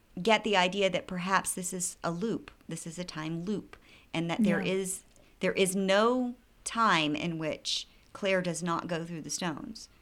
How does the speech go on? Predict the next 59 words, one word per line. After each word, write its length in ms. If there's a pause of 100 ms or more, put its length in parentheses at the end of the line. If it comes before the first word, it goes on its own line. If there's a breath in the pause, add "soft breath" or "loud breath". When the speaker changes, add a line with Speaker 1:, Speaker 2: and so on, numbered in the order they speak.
(260 soft breath)
Speaker 2:
Mm-hmm. 340 (300)
Speaker 1:
That 200
this 140
Speaker 2:
Mm-hmm. 80
Speaker 1:
is 100
destined 520
for 200
her. 340
We 180
get 220
that 160
until 240
we 80
get 180
to 120
Echo 260
and 140
the 40
Bone. 420 (640)
And 220
there's, 200
Speaker 2:
Yeah. 160 (520 soft breath)
Speaker 1:
there's 240
a 60
change 580
in 160
the 80
Wilmington 560
Gazette. 600 (920)
Speaker 2:
Yeah. 180
Speaker 1:
There, 200
there's 200
a 60
change 420
of 160
date 460 (100)
for 180
the 120
fire. 500
And 80
we 240
kinda 200
go 320 (220)
at 140
length 340
in 80
the 60
last 280
episode, 460
so 340
I 60
don't 120
wanna 140
repeat 300
myself 400
here 240
for 140
those 200
of 120